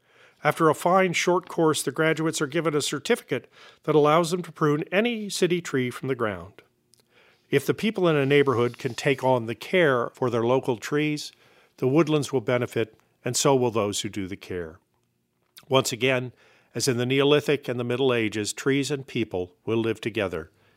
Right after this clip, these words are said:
helping one another. In a city like New York, pollarded and coppice trees find a new place. In front of the Metropolitan Museum of Art,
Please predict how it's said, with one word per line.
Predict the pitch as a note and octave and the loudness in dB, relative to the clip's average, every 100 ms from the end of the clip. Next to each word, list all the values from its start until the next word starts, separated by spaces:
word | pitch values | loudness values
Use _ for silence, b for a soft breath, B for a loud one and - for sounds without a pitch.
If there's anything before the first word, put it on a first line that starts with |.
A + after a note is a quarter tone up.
| _ - | _ -2
helping | A2 G#2+ G2 A2+ - | -2 0 -4 -6 -8
one | F#2 F#2+ | -6 -6
another. | F2+ E2+ D#2+ - _ _ _ _ b b b b b b - | -8 -10 -14 -18 _ _ _ _ b b b b b b 0
In | G#3+ | 2
a | G#3 | 4
city | G3 E3 C#3+ | 2 4 2
like | C3 B2 | 2 0
New | B2 | -2
York, | A2+ A2+ B2 C3 - _ _ _ _ _ _ | 0 2 2 0 -10 _ _ _ _ _ _
pollarded | - D3 D#3+ F3 F3 D3+ | 0 4 6 6 2 0
and | C#3 | -2
coppice | - D3 C3+ C3 | 2 2 2 -4
trees | - - B2+ B2+ - | -4 -2 -2 -2 -2
find | B2+ A#2 A#2 | -2 -2 -2
a | |
new | A#2 A2+ | -2 -2
place. | A2 G#2+ F#2 F#2 - - _ _ _ b b b b | -2 -6 -6 -6 -12 -18 _ _ _ b b b b
In | D#3+ | -8
front | C3 G#3 G3+ - | 0 4 4 2
of | C#3 | -4
the | |
Metropolitan | C#3 C#3 A#2 - F3 D3+ C#3+ | -2 -2 -4 0 0 2 -2
Museum | B2+ B2 B2 B2+ A#2 | -4 -2 -2 -2 -2
of | A2+ | 0
Art, | C3+ C#3 C3+ | 2 2 0